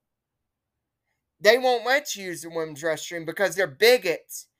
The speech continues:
They're a communist. They're dictatorship. That's what kills me, guys. That's what kills me is you got all these bigots and these dictatorships out here. Wilsonville's always been a bit, a dictator,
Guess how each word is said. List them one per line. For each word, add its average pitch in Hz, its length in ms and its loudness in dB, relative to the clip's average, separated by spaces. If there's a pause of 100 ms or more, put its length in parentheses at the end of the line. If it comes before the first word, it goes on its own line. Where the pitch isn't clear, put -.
(300)
They're 190 420 6
a 180 140 2
communist. 208 1160 0 (340)
They're 196 180 4
dictatorship. 185 1160 -4 (1700)
That's 247 280 2
what 254 280 -2
kills 240 440 -4
me, 165 180 -8
guys. 180 540 -6 (340)
That's 240 240 0
what 240 240 -2
kills 240 380 -4
me 175 160 -10
is 175 380 -6 (200)
you 208 140 -14
got 226 160 2
all 220 160 0
these 160 180 -12
bigots 220 480 -2
and 196 120 -6
these 156 200 -14
dictatorships 202 960 -4
out 170 220 -4
here. 165 180 -6 (180)
Wilsonville's 220 600 -2
always 226 320 -4
been 190 160 -4
a 160 100 -2
bit, 185 300 -8 (120)
a 170 120 -4
dictator, 180 840 -6